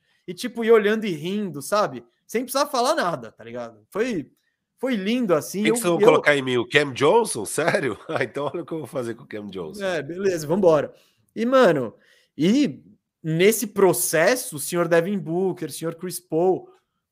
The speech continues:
Speaker 1: todo mundo derretendo em um nível inimaginável. Não,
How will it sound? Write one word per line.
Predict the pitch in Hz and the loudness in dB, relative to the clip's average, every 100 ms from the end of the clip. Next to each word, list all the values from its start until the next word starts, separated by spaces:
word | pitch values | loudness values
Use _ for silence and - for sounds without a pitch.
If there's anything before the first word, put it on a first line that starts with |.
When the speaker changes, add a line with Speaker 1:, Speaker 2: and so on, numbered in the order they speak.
| _ | _
Speaker 1:
todo | - 214 339 | 0 2 2
mundo | 196 214 247 | 2 0 -2
derretendo | 226 226 302 - 160 190 208 | 0 2 0 -4 -4 -2 -4
em | 147 156 190 | -6 -8 -8
um | 196 | -6
nível | 165 170 214 202 226 165 110 - _ _ _ _ _ _ - | -6 -6 -6 2 4 4 -2 -14 _ _ _ _ _ _ -2
inimaginável. | 220 277 269 285 170 110 123 | 0 4 2 4 2 0 -2
Não, | 196 139 | -4 -4